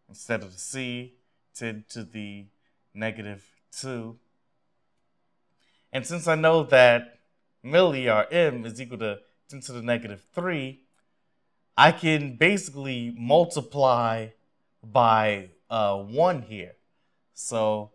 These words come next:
M over ten to the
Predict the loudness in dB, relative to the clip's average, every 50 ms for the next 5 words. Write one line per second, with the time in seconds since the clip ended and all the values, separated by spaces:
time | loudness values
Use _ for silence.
0 | _ _ _ _ _ _ _ -2 0 2 2 2 0 -2 -6 -10 -14 -18 -20 _
1 | _ _ _ _ _ _ _ _ _ _ _ _ _ _ _ _ _ _ _ _
2 | _ _ _ _ _ _ _ _ _ _ _ _ _ _ _ _ _ _ _ 0
3 | 2 2 2 2 0 -2 -2 -2 -2 -2 -2 -6 -10 _ _ _ _ _ _ -10
4 | -8 -6 -6 -8 -8 -12 -16 -18 _ _ _ _ _ _ _ -18 -14 -12 -8 -8
5 | -8 -8 -8 -12